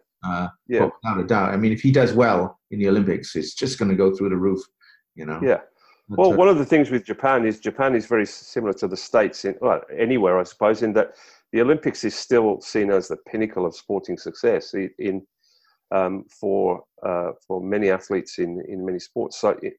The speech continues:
Speaker 1: in, um, you know, even, even in tennis circles, you know, top professionals who wanted to be, play in the Olympics once it was allowed. Um, and now with this opportunity with, um, with the Olympics, it will be the first ever Olympic,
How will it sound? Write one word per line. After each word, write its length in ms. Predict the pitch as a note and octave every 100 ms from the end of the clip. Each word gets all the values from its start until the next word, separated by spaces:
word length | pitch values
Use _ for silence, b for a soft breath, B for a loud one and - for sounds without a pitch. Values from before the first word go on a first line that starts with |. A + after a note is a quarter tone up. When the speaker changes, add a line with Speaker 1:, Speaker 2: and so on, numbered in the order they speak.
| _ _ _
Speaker 1:
in, 300 | A#2 A2 A2 _ _ _ _ _ _ _ -
um, 560 | G#2 G#2 G2+ G2+ F#2+ - _ _ _
you 60 | B2+
know, 80 | G#2+
even, 460 | C3 A#2+ G#2+ F#2 - - -
even 180 | C#3 A#2+
in 100 | G2
tennis 340 | - B2+ B2 -
circles, 520 | - A2 - F#2 -
you 120 | G2+
know, 100 | F#2+ F2 _
top 180 | - -
professionals 500 | F2+ - G#2 - F#2+
who 60 | F#2+
wanted 480 | F#2 G#2 G#2+ F#2+ -
to 100 | F#2
be, 140 | - -
play 180 | - G2+
in 60 | F#2+
the 100 | F2+
Olympics 420 | G#2+ B2 - -
once 220 | G2 F2+
it 100 | F2+
was 140 | F#2 F2+
allowed. 400 | F#2+ A2+ E2+ - _ b b b b b _
Um, 300 | G2+ G2 G2 -
and 140 | G2
now 180 | A#2+ B2+
with 160 | G#2+ G2+
this 180 | G#2
opportunity 840 | G#2+ - - A2 G#2 - F#2+ F#2 F2+ -
with, 300 | G2+ F#2 F2+ _ F#2
um, 360 | F2 E2+ E2+ - _ _ _ -
with 140 | G#2
the 100 | G2
Olympics, 600 | F#2 B2+ D#3+ F#2 - - _ b b b -
it 60 |
will 80 | A2
be 100 | G#2+
the 60 | G2
first 380 | - C3 B2
ever 180 | A#2 G#2
Olympic, 520 | F#2+ G2 A#2 A#2+ G#2